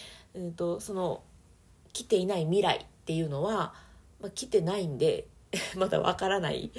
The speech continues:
わからないことに対してなんで責任取るねんみたいなところもそうですし、えーと、さっきはその美味しい話しましたっけね。このご飯が美味しくないかもしれないっていうのって、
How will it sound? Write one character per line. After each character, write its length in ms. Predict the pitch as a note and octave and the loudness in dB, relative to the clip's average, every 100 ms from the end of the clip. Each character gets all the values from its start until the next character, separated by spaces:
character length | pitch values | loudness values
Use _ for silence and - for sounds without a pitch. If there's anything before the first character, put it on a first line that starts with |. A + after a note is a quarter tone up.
| - - - A3 | -10 -10 -10 -4
わ 140 | G#3 | -4
か 160 | G#3 A3+ | 0 0
ら 100 | A#3+ | 2
な 140 | A3 | 0
い 80 | G3 | 0
こ 140 | G#3 | -2
と 120 | G3+ A#3 | 2 2
に 140 | G3 | 2
対 300 | - A#3+ A3 | -2 0 0
し 80 | - | 0
て 140 | - | -2
な 160 | E3+ G#3 | 0 0
ん 60 | |
で 100 | A3 | 2
責 280 | A3 G3+ G#3 | 2 0 -2
任 140 | G3+ F#3 | -4 -2
取 120 | D#3+ | 0
る 60 | F3 | 0
ね 100 | D3+ | -2
ん 100 | - | -4
み 100 | E3 | -6
た 80 | D#3+ | -4
い 60 | D#3+ | -4
な 60 | |
と 100 | D#3 D3+ | -4 -4
こ 100 | D3+ | -4
ろ 60 | |
も 120 | D3+ | -4
そ 180 | D#3 F3 | -6 -4
う 40 | D3+ | -4
で 100 | E3 | -6
す 180 | - G3 | -10 -10
し、 400 | - E4+ B3 - - - - - | 0 0 0 -6 -20 -20 -18 -8
え 100 | D3 | -8
ー 40 | |
と、 80 | - | -6
さ 120 | E3 | -10
っ 80 | D3 | -8
き 100 | - | -8
は 120 | - - - | -8 -6 -6
そ 120 | D3 D#3+ | -6 0
の 60 | |
美 120 | F#3 | 2
味 40 | G3+ | 2
し 100 | G#3 | 4
い 60 | |
話 320 | G#3 F#3+ F#3 F3+ | 2 0 -6 -6
し 100 | D#3+ | -6
ま 80 | |
し 60 | D#3+ | -6
た 80 | - | -6
っ 40 | |
け 80 | F#3+ | -4
ね。 120 | A3+ - - - | -4 -6 -14 -10
こ 80 | F3 | -4
の 120 | F3 | -2
ご 100 | E3+ | 0
飯 200 | F#3 F3 | -2 -2
が 80 | D#3 | 0
美 120 | E3+ | 2
味 20 | G#3 | 2
し 300 | - A#3+ A3+ | -2 -4 -2
く 160 | G3 | 0
な 120 | G#3+ D4+ | 2 0
い 40 | |
か 140 | C4+ | 0
も 80 | F3+ | -2
し 140 | E3+ E3+ | -2 -4
れ 80 | F3+ | -4
な 100 | - | -6
い 60 | |
っ 40 | - | -8
て 160 | - | -4
い 60 | E3+ | -4
う 60 | |
の 60 | E3+ | -4
っ 20 | |
て、 420 | - - C4+ A3 | -10 2 4 4